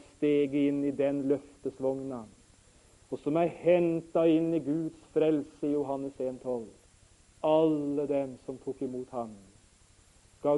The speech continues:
Gud rett til å kalles Guds barn. Velsigna vogn. Johannes seks trettisju. "Den som kommer til meg." Ja,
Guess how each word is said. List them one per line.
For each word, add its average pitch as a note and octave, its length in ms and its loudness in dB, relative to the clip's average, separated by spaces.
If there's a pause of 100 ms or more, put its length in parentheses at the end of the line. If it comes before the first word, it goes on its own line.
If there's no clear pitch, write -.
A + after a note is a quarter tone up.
(200)
Gud C#3 500 0
rett C3+ 240 -6
til B2+ 140 -4
å B2+ 80 -20
kalles A#2+ 340 -6
Guds A2+ 240 -12
barn. G#2+ 200 -12 (440)
Velsigna C3 800 -6
vogn. A#2 240 -8 (1000)
Johannes D3+ 680 -2
seks - 400 -4
trettisju. C3+ 640 -4 (800)
"Den D#3+ 540 4 (100)
som D3 140 -6 (100)
kommer C#3 480 -6
til C3+ 160 -10
meg." A2+ 220 -8 (1600)
Ja, D3 100 -6